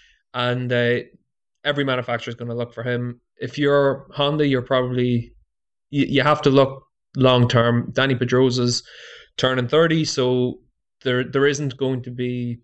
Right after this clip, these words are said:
you know, another ten-year run for Pedrosa. In all likelihood, he could be coming up to the, the last two years, three years where he's a viable factory rider. So Honda might look to, to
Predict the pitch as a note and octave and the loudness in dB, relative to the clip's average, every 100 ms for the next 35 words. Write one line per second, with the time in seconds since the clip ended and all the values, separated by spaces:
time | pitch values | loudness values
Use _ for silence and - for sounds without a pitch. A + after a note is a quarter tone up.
0 | _ B2 A#2+ A#2 A#2+ A#2 - A#2+ A#2+ A#2+ | _ -10 -6 -6 -6 -8 -6 -4 -2 -2
1 | A#2+ A#2+ A#2+ A#2 A#2 A#2 A#2 A#2 A#2 A#2 | -2 -2 -4 -8 -12 -8 -4 -2 -4 -6
2 | - _ _ - B2+ B2+ B2+ B2 B2+ B2+ | -10 _ _ -6 -2 0 2 0 -2 -2
3 | A#2+ A#2 B2 B2+ B2 A#2+ B2 B2 A#2+ A#2+ | -2 -4 -8 -6 -4 -4 -4 -4 -4 -6
4 | - B2 A#2 A#2 - B2 A#2+ A#2+ A#2 - | -8 -4 -2 -2 -4 -4 -2 -2 -4 -12
5 | - C3+ B2 B2 B2 A#2 - B2 A#2+ A#2+ | -10 -6 -6 -4 -6 -8 -10 -8 -4 -4
6 | A#2 B2 A#2+ A#2+ B2 A#2+ A2+ C3 A#2 A#2+ | -4 -4 -4 -4 -6 -6 -10 -10 -6 -2
7 | A#2 A2+ A#2 A#2 A#2 - A#2+ A#2+ A#2+ D3 | -2 -2 -4 -6 -8 -6 -4 -2 -2 -2
8 | D#3 _ _ - _ _ - B2 A#2 A#2 | -8 _ _ -20 _ _ -6 0 2 0
9 | A#2 - - C3 B2+ A#2+ B2 B2+ A#2+ A#2+ | -2 -8 -4 -2 -2 -2 -2 0 -4 -6
10 | - A#2+ A#2+ B2 _ - A#2 A#2 A2+ | -4 -2 -2 -4 _ -8 -2 0 -2